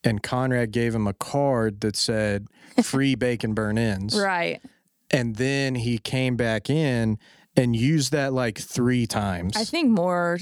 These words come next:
Speaker 2: like, a lot of times.
Speaker 1: And the, what I remember now, and I completely, like, blocked this out, is hilarious, but Nick was bartending, and he went to Nick and, like, didn't wanna wait in line,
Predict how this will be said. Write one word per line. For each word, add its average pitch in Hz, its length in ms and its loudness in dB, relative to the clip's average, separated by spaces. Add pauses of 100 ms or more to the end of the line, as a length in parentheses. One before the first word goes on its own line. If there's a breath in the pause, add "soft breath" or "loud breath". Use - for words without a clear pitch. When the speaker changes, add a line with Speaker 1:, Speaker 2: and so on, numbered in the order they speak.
Speaker 2:
like, 180 240 0
a 180 60 -2
lot 180 300 -2
of 185 80 -6
times. 160 560 -2
Speaker 1:
And 131 360 0
the, 120 380 -4 (140)
what 123 200 0
I 139 200 2
remember 127 500 0
now, 120 420 0
and 113 140 -2
I 110 80 -2
completely, 117 580 0
like, 104 220 0
blocked 107 320 -2
this 107 180 -2
out, 110 220 0
is 101 140 -2
hilarious, 107 520 0 (380 loud breath)
but 113 340 2
Nick 123 380 0
was 107 180 0
bartending, 107 840 0
and 107 100 2
he 104 60 2
went 107 260 0
to 110 80 -2
Nick 113 480 0
and, 110 120 0
like, 101 180 0
didn't 113 220 -2
wanna 107 180 0
wait 104 160 0
in 101 120 -4
line, 101 440 0